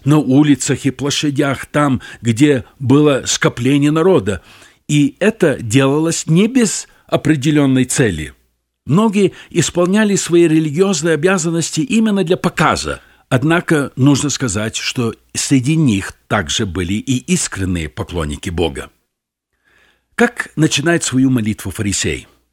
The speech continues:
«Боже, благодарю Тебя!» Как хорошо так начинать свою молитву, правда? Как приятно Богу, когда мы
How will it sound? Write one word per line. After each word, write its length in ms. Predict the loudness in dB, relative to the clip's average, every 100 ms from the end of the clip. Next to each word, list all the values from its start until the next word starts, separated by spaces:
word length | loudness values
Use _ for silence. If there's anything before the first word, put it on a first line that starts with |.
| _ _ _ -2
«Боже, 600 | 4 6 6 4 2 0
благодарю 560 | 2 2 2 4 2
Тебя!» 460 | 2 0 -2 -6 -10 _ _ _ _ _ _ _ _ _ _ _ -4
Как 220 | -4 -2
хорошо 340 | -2 -2 -2
так 300 | -2 -4 -2
начинать 440 | -2 -2 -2 -2 -4
свою 200 | -2 -2
молитву, 380 | -2 -6 -8 -2
правда? 400 | -2 -2 -8 -14 _ _ _ _ _
Как 200 | -2 0
приятно 520 | 0 0 0 0 -2
Богу, 320 | 0 0 -2
когда 340 | 0 0 2 2
мы 240 | 2 0